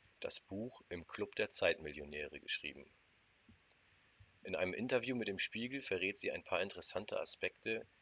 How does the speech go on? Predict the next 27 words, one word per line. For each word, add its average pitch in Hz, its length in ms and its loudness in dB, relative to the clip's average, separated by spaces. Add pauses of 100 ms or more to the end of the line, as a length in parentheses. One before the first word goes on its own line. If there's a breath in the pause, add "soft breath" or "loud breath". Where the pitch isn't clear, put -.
(180)
und 95 200 -6
Erkenntnisse 87 600 2
aus 80 200 0
dieser 85 240 -2
Zeit. - 420 -2 (2500)
Einen 95 220 4
ähnlichen 123 480 2
Ansatz 127 560 2
hat - 180 0
Jochen 90 260 0
Mulfinger 107 440 2
gewählt. 117 540 0 (420)
Kurz - 280 4
vor 113 140 6
dem 90 180 2
Burnout 113 540 8
hat 90 160 -2
der 90 100 8
erfolgreiche 95 600 0
Unternehmensberater 90 920 4
die 95 100 -4
Kurve 87 320 -4
gekriegt 92 440 -4
und - 120 -10
sein 80 160 -2
Leben 82 260 -4
umgekrempelt 92 800 -2